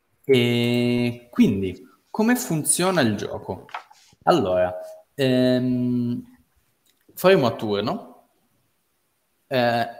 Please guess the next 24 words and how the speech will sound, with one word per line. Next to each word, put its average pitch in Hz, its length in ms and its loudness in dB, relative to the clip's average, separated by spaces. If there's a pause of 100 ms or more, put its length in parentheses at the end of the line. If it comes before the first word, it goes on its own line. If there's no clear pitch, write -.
nel 160 220 -2
proprio 127 260 -2
turno 117 400 0
sceglieremo 131 760 0
un 120 360 -2
incontro, 117 1000 -6 (600)
poi 110 120 -2
vi 104 60 -4
faccio 104 300 -6
vedere 101 260 0
la 101 100 0
lista 104 280 -2
degli 104 160 -2
incontri, 202 760 -6 (440)
e - 400 -6
basterà 135 680 4
andare 123 340 2
a - 20 2
leggere 101 1080 0
co-, - 400 -10
come 113 220 -2
si 110 120 -4
gioca 107 280 -2
quell'incontro. 92 880 -10